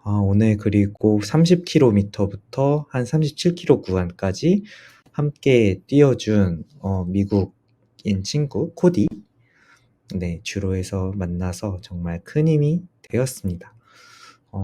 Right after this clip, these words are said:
오늘 끝까지 완주를 같이 하진 못했는데, 네, 기회가 된다면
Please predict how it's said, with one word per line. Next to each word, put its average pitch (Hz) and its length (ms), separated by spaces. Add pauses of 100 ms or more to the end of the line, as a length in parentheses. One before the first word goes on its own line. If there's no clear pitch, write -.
오늘 98 260
끝까지 143 500
완주를 101 480
같이 - 300
하진 123 240
못했는데, 98 600 (540)
네, 87 260 (880)
기회가 98 300
된다면 87 600